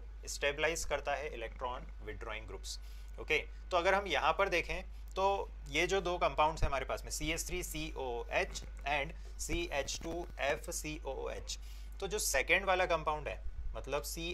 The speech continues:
एच टू एफ़ सी ओ ओ एच, इसमें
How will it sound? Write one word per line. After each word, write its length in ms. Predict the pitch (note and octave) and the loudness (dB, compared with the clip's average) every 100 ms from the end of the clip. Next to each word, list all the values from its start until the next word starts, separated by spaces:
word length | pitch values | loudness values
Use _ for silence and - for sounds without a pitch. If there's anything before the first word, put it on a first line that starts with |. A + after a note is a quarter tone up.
| D#3+ | -4
एच 220 | C3+ - | -4 -4
टू 100 | D#3 D#3 D#3+ - - - | -4 -4 -6 -10 -10 0
एफ़ 280 | C#3 D3+ C#3+ | 0 0 -2
सी 360 | - - G#2 - | -4 -4 -4 -4
ओ 60 | - | -6
ओ 220 | A#2 A#2+ - | -6 -6 0
एच, 340 | D3 C3 - - - - - | 2 2 0 -6 -8 -10 -4
इसमें 500 | - - F#3 C#3 | -2 -2 -2 -2